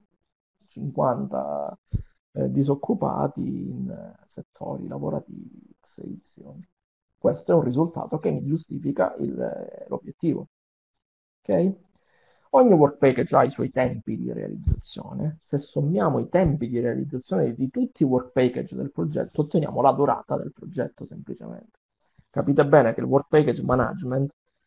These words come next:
avrà la durata esattamente identica a quella di tutta la durata del progetto, perché un progetto va gestito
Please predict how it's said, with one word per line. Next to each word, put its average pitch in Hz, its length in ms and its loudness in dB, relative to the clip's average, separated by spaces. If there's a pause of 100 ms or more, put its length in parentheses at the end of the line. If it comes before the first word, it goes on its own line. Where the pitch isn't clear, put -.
(220)
avrà 147 280 10
la 120 120 6
durata 156 640 2 (320)
esattamente 143 600 -2
identica 139 440 -2
a 160 40 -2
quella 139 320 -2
di 160 180 -6
tutta 151 340 -8
la - 80 2
durata 135 280 -4
del 151 100 -8
progetto, 135 540 -2
perché - 240 -6
un 139 80 -4
progetto 135 420 -4
va 135 160 -2
gestito 139 680 -6